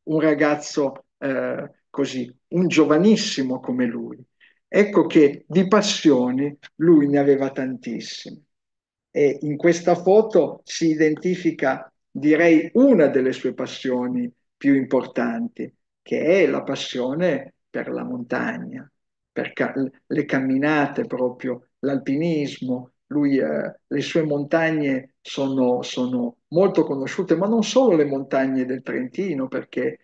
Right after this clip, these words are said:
eh, e-, evidentemente lui poi, eh, avrà un periodo anche valdostano con gli oblati di Maria Immacolata, camminerà moltissimo, eh, sulle montagne sopra Pila, sopra Otta. Insomma, lui è un grande,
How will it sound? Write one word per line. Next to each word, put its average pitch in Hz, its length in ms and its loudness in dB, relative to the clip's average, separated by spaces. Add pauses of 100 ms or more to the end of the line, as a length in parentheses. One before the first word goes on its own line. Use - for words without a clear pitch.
(200)
eh, 135 800 -4 (220)
e-, - 200 -4
evidentemente 143 920 -2
lui 135 400 -4
poi, 135 340 -4
eh, - 280 -6 (100)
avrà 135 320 0
un 135 160 -2
periodo 139 380 0
anche 139 280 -2
valdostano 135 1080 -4
con 127 160 -10
gli - 60 -8
oblati - 380 -4
di 127 100 -6
Maria - 260 -4
Immacolata, 117 720 -6
camminerà 135 580 -2
moltissimo, 131 1000 -6 (400)
eh, 127 300 -2
sulle 127 320 -4
montagne 131 580 0
sopra 131 400 -4
Pila, 131 540 -2
sopra 127 420 -4
Otta. 139 560 -2 (280)
Insomma, 147 420 2
lui 165 240 8
è 151 40 10
un 139 160 2
grande, 160 880 2